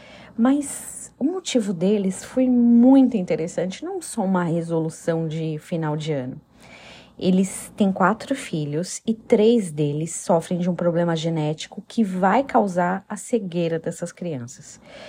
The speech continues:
Em algum tempo, eles não vão enxergar mais. Os pais quiseram, então,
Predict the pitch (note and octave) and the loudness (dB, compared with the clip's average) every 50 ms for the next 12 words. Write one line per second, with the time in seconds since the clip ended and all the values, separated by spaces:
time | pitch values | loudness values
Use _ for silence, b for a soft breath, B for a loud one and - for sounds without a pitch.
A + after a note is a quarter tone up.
0 | B B B B - D#3+ D#3+ D3+ D3 F3+ G#3+ A#3 A3+ A3 F3+ F3+ F#3+ F#3+ A3 G#3+ | B B B B -2 0 0 2 2 2 0 2 2 2 2 2 2 0 0 0
1 | A3 A#3 G#3 F#3 E3+ F3+ F3 E3+ F3+ - F#3 F#3 F3+ F3 F3 E3+ - - E3 D#3+ | 0 0 -2 -2 -2 0 2 2 2 0 0 0 -2 -2 -2 -4 -4 -4 -4 -4
2 | F3 E3+ D#3+ B2 G#2+ - - - - - - b b b b b b b b b | -4 -6 -6 -8 -10 -12 -16 -18 -20 -20 -20 b b b b b b b b b
3 | - - - C#4 B3+ C4 B3+ - - A3+ F3 F#3+ F3+ F3 F3 E3+ D#3+ D#3+ D#3 - | -20 -2 2 2 2 2 2 0 -2 0 2 4 4 4 2 0 0 -2 -4 -2
4 | - D#3+ D#3 D#3+ F3+ G3+ A3+ | -2 -2 0 0 0 -2 -4